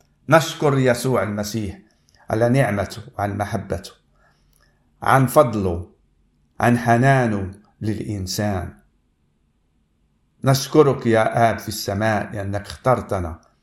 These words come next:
لنكون لك وحدك، اخترتنا لهذا الحياة، لنورك العظيم، لكي أن تكون أبونا السماوي،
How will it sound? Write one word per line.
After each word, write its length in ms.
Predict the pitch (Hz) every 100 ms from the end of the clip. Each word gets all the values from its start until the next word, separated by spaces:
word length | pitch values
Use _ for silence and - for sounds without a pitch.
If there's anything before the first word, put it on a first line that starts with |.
| _ _ _ _ _
لنكون 800 | 113 117 120 127 127 120 104 90 - _ _ _ _ _ _ _
لك 520 | 107 120 120 - - _ _ _ _ _ _
وحدك، 760 | 113 120 92 92 90 - - _ _ _ _ _ _ _ _
اخترتنا 720 | - - 139 135 143 135 123
لهذا 460 | 120 117 120 123 120
الحياة، 540 | 110 101 107 113 101 - - - _ -
لنورك 580 | 113 120 131 107 95 107
العظيم، 720 | 90 98 101 107 90 - _ _ _ _ _ _ _ _ _ _ _ _ _ _ _ _ _ _ _ _ _
لكي 240 | 117 117 117
أن 180 | 113 104
تكون 420 | 107 104 123 117
أبونا 500 | 120 101 120 120 110
السماوي، 1040 | 104 - 98 101 98 104 107 104 95 -